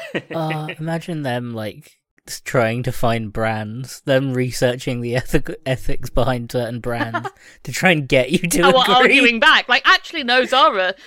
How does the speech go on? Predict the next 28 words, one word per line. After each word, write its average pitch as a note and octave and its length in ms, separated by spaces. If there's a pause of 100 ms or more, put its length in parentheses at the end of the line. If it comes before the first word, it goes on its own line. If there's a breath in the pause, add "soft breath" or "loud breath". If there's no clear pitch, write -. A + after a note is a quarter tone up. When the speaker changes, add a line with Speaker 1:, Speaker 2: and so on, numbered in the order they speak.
(140)
Speaker 1:
look D4+ 160
at - 60
their C#4 100
Speaker 2:
Actually. - 100
Speaker 1:
five-point C4+ 480
plan." A3+ 640 (300 loud breath)
Speaker 2:
Zara C3+ 220
does D3 160
a C#3+ 80
lot A#2+ 280
of A2 160
good, G#2 400
actually. G#2+ 600
<laughs> - 1200
Sorry, C3+ 240
I C3+ 40
didn't D3+ 200
mean C3+ 140
Zara. A2+ 280
I B2+ 160
meant, B2+ 260
and A#2+ 100
then, A#2 100
like, - 160
ten A#2 240
minutes B2 320
<laughs> B2+ 120
later. B2+ 320